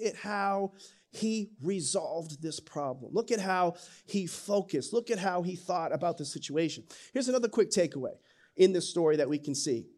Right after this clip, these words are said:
which is interesting and controversial to some people,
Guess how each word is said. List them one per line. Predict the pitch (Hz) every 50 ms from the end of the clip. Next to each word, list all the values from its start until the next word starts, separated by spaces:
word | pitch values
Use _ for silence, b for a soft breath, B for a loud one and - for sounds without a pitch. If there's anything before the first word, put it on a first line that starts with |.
| _ _ _ _ _ _ _ _ _
which | - 170 170 175
is | 160 160
interesting | 214 233 - 190 185 180 - 180 185 190
and | 208 190
controversial | 185 - 240 240 240 214 202 226 240 254 240 226 208
to | 196
some | - - 214 196
people, | - 220 254 240 196 185 175 175 180